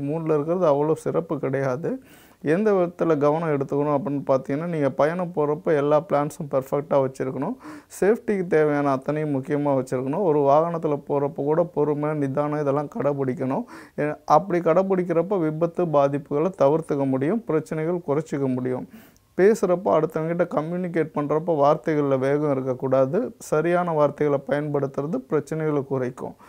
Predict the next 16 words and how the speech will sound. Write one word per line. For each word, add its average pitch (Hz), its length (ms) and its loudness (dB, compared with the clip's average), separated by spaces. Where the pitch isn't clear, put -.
நாலாம் 196 420 4
இடத்துல 170 380 2
பார்த்தீங்கன்னா, 156 380 0
சனியும் 156 380 -2
குருவும் 151 320 -2
சேர்ந்துருக்கு. 143 440 0
சனி 170 320 -4
ஆட்சி 156 380 0
பலம் 139 300 0
பெற்றிருக்கு. 131 600 -6
உங்க 143 260 0
ராசிக்கு 185 440 2
யோகாதிபதியான 151 760 2
சனி 147 340 -4
யோகத்தை 165 420 0
செய்யக்கூடியவர். 135 760 -2